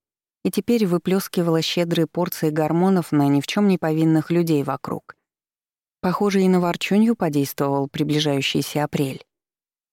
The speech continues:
Мое сердце тоже взволнованно танцевало в такт весеннему щебету птиц. «Он не жалеет, он хочет меня себе». Вчера в кабинете об этом говорило все.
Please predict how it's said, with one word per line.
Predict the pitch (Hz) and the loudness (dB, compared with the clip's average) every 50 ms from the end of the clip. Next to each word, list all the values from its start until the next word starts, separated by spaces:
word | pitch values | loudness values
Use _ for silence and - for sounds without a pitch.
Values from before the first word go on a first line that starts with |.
| _ _ _ _ _ _ _ _ _ _ | _ _ _ _ _ _ _ _ _ _
Мое | 190 180 185 180 | 0 2 2 2
сердце | 175 - - 190 175 - - 165 | 0 0 -2 -2 -4 -2 -4 -4
тоже | 156 - 190 180 160 | -2 -2 -2 0 0
взволнованно | 139 139 135 143 143 143 147 151 151 147 147 143 139 | 0 0 0 0 0 2 2 2 2 2 2 0 0
танцевало | 135 - 143 139 - - 139 147 156 165 156 139 | 0 0 -2 -2 -2 -2 -2 -2 0 -2 -2 -4
в | - | -4
такт | - 151 147 - - | -6 -6 -6 -4 -4
весеннему | - 139 135 - - - 147 147 143 139 143 143 | -4 -2 -2 -2 -2 0 2 2 4 4 2 2
щебету | - - - 139 139 139 - 151 | 0 -2 -2 -2 -2 -2 -4 -4
птиц. | 143 - - - 139 139 - - - - - _ _ _ _ _ _ _ _ _ _ | -6 -6 -8 -8 -8 -8 -8 -12 -18 -20 -20 _ _ _ _ _ _ _ _ _ _
«Он | 185 180 175 170 170 | 0 2 4 4 4
не | 170 165 | 4 2
жалеет, | 160 170 175 175 170 151 147 151 160 - _ - - - _ _ _ - | 2 0 0 0 0 -2 -4 -6 -12 -18 _ -20 -20 -20 _ _ _ 0
он | 175 165 160 151 | 2 2 2 0
хочет | - - 160 170 185 - - 156 - - | 0 -2 -2 -2 0 0 -2 -2 0 2
меня | 156 151 156 156 156 147 | 2 4 4 4 2 0
себе». | 143 - - 170 160 160 147 139 135 - - _ _ _ _ _ _ _ _ _ _ | -2 -2 -2 -2 0 0 -2 -4 -4 -10 -16 _ _ _ _ _ _ _ _ _ _
Вчера | - - - 208 226 220 | -8 -4 -2 0 0 0
в | 196 - | 0 0
кабинете | - 165 160 165 175 190 196 175 - 147 143 | -2 0 2 2 2 2 2 0 0 -2 -2
об | 147 160 | -2 -2
этом | 160 - 160 147 147 151 | -2 0 0 0 2 2
говорило | 151 151 156 160 170 165 156 156 156 | 2 0 0 0 0 0 0 0 -2
все. | - - - - - 143 - | -2 -6 -8 -8 -8 -8 -8